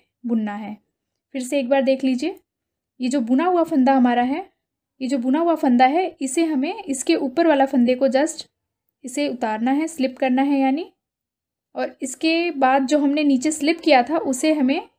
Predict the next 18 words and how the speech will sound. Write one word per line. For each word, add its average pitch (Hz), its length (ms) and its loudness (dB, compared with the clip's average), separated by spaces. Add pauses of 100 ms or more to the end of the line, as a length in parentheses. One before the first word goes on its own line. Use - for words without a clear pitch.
यहाँ 240 300 -6
पर 320 180 -2 (300)
बुनना 214 280 -4
है 208 240 -12 (960)
ऐसे, 214 360 -10 (340)
यानी 285 180 0
एक 330 260 0
फंदा 311 300 0
हमें 302 280 2
बुनना 247 280 2
है 339 220 -2
और 285 260 0
एक 269 180 2
फंदा 247 220 0
हमें 254 220 -4
स्लिप 247 300 -4
करना 208 260 -6
है। 208 220 -10